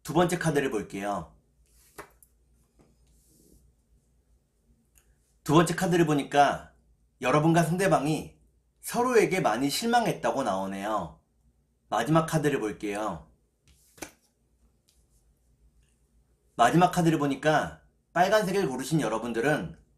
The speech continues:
세 달 안에 재회가 가능하다고 나옵니다. 다만 깊은 생각과 지혜가 필요하다고 나오네요. 그러면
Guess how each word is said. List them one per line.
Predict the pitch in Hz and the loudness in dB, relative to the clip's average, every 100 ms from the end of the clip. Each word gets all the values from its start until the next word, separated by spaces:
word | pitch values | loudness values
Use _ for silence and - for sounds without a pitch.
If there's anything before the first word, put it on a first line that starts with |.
| _ _ - | _ _ -12
세 | 208 220 | -4 2
달 | 220 | 4
안에 | 151 143 | 4 2
재회가 | 143 113 101 117 117 87 - _ _ _ _ | -4 -6 -6 0 -2 -2 -10 _ _ _ _
가능하다고 | - 120 139 160 98 107 127 | -8 -2 2 2 2 -2 -4
나옵니다. | 101 92 95 95 104 90 - _ _ _ _ _ _ _ _ _ _ _ _ _ - | -4 -4 -8 -4 -4 -4 -8 _ _ _ _ _ _ _ _ _ _ _ _ _ -6
다만 | 123 139 160 135 | 0 4 2 0
깊은 | - 160 - 202 | -8 -8 -6 -4
생각과 | 208 190 170 - 151 131 95 | -4 -2 -2 2 2 2 0
지혜가 | - 147 156 156 160 | -4 2 2 2 0
필요하다고 | 160 220 233 165 - 156 | -2 0 2 2 0 0
나오네요. | 104 98 95 98 107 98 78 - _ _ _ _ _ _ | 0 -2 -6 -8 -6 -6 -8 -20 _ _ _ _ _ _
그러면 | - 135 156 127 80 | -4 0 0 0 -4